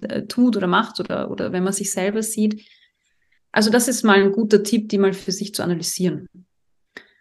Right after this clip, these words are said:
Und wenn ich das mit Leuten mache, in meiner Praxis oder, oder in meiner Akademie,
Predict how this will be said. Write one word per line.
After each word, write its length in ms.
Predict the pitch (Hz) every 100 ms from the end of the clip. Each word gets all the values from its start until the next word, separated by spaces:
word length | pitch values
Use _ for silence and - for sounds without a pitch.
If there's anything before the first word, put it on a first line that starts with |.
| _ _
Und 120 | -
wenn 100 | 208
ich 80 | 254
das 140 | - 214
mit 160 | 185
Leuten 400 | 180 190 214 190
mache, 260 | 175 233 -
in 80 | 196
meiner 160 | 170
Praxis 560 | 175 226 240 - 208 -
oder, 300 | - - -
oder 180 | - 180
in 80 |
meiner 240 | 185 185 -
Akademie, 720 | 185 190 180 185 196 240